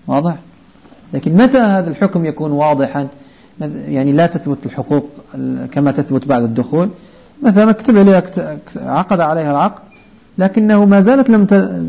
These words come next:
تذهب إلى بيته، فهنا إذا مات، إذا ما-، مات أو طلق أو كذا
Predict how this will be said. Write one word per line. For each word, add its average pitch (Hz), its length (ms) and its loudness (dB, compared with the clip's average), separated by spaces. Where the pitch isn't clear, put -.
تذهب 160 300 0
إلى 147 160 2
بيته، 117 460 -2
فهنا 220 340 2
إذا 185 220 0
مات، 175 340 0
إذا 160 160 -2
ما-، 151 300 -4
مات 147 380 0
أو 147 140 0
طلق 143 440 0
أو 135 140 -4
كذا 196 360 -4